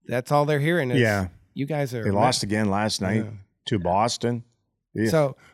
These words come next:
Speaker 1: but that, I do believe the outer feeling, especially in places like that, s-, does seep into the performance.
Speaker 2: Yeah.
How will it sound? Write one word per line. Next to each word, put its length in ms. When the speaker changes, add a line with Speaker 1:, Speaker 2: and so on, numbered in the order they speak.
Speaker 1:
but 240
that, 260
I 120
do 220
believe 500
the 240
outer 640
feeling, 460
especially 460
in 80
places 340
like 140
that, 200
s-, 160
does 280
seep 320
into 260
the 80
performance. 560
Speaker 2:
Yeah. 300